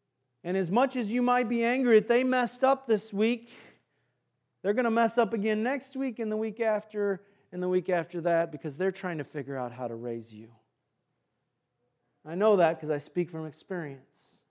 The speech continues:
And I would covet knowing that my children pray that I would walk in wisdom in how to understand their needs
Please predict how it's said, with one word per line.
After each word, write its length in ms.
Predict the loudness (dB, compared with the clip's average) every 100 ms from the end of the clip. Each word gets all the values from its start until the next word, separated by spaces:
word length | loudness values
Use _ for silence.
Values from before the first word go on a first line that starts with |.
| _ _ _ _ _
And 120 | 0
I 100 | 4
would 240 | 6 4 0
covet 540 | 0 6 6 6 2
knowing 520 | 4 6 8 6 4 -2 2
that 80 | 4
my 200 | 6 4
children 640 | 2 0 6 6 6 2 0 -8 -4
pray 420 | 6 8 8 6
that 160 | 6
I 140 | 8 6
would 160 | 4
walk 400 | 4 6 6 4
in 160 | 0 2
wisdom 420 | 2 2 2 4
in 120 | 4
how 240 | 2 4 4
to 180 | 4 4
understand 840 | 2 0 -4 -4 -2 0 0 2
their 220 | 4 4
needs 500 | 0 0 2 0